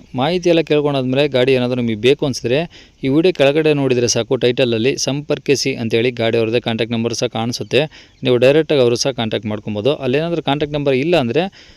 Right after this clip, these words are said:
ಆ, ಗಾಡಿ ಸೇಲ್ ಆದಮೇಲೆ ಗಾಡಿ ಸೇಲ್ ಆಗಿದೆ ಅಂತ ಹಾಕ್ಬಿಟ್ಟು ನಂಬರ್ ಡಿಲೀಟ್ ಮಾಡಿರ್ತೀವಿ. ಕಾಂಟ್ಯಾಕ್ಟ್ ನಂಬರು ಇದ್ದರೆ ಕಾಂಟ್ಯಾಕ್ಟ್ ಮಾಡ್ಕೊಳ್ಳಿ. ಇನ್ನು Facebook-ಅಲ್ಲಿ ಈ ವಿಡಿಯೋ ನೋಡ್ತಿರೋಂಥವ್ರಿಗೆ ಕಾಂಟ್ಯಾಕ್ಟ್ ನಂಬರ್ ಸಿಗೋದಿಲ್ಲ. ಕಾಂಟ್ಯಾಕ್ಟ್ ನಂಬರ್ ಬೇಕು ಅಂದರೆ ನೀವು ನಮ್ಮ YouTube ಚಾನಲ್ ವಿಸಿಟ್ ಮಾಡಬೇಕಾಗುತ್ತೆ.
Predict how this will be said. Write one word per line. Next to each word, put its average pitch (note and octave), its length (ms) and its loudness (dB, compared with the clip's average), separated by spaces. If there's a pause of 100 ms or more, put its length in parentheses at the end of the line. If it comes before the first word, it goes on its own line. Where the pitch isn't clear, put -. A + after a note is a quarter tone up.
(180)
ಆ, B2 140 -4
ಗಾಡಿ D3 260 4
ಸೇಲ್ D#3+ 220 2
ಆದಮೇಲೆ D3 380 0
ಗಾಡಿ C3 240 2
ಸೇಲ್ C3+ 220 0
ಆಗಿದೆ C#3 160 2
ಅಂತ B2+ 140 -2
ಹಾಕ್ಬಿಟ್ಟು A#2+ 340 -2
ನಂಬರ್ B2 260 -2
ಡಿಲೀಟ್ B2+ 280 -2
ಮಾಡಿರ್ತೀವಿ. B2 360 -2
ಕಾಂಟ್ಯಾಕ್ಟ್ C3+ 380 -4
ನಂಬರು C3 640 0 (140)
ಇದ್ದರೆ B2+ 260 -2
ಕಾಂಟ್ಯಾಕ್ಟ್ A#2+ 420 -2
ಮಾಡ್ಕೊಳ್ಳಿ. G#2 340 -2 (340)
ಇನ್ನು D3+ 120 -2
Facebook-ಅಲ್ಲಿ F3 640 2
ಈ E3 40 4
ವಿಡಿಯೋ D3+ 240 4
ನೋಡ್ತಿರೋಂಥವ್ರಿಗೆ B2+ 580 -2
ಕಾಂಟ್ಯಾಕ್ಟ್ A#2+ 360 -4
ನಂಬರ್ A2 160 -2
ಸಿಗೋದಿಲ್ಲ. A2+ 420 0
ಕಾಂಟ್ಯಾಕ್ಟ್ D3+ 440 -4
ನಂಬರ್ D3 200 -2
ಬೇಕು D3+ 280 0
ಅಂದರೆ C#3+ 180 0
ನೀವು D3 180 0
ನಮ್ಮ A#2 220 -2
YouTube C3+ 320 0
ಚಾನಲ್ B2+ 260 -2
ವಿಸಿಟ್ C3 280 -2
ಮಾಡಬೇಕಾಗುತ್ತೆ. A#2 560 -2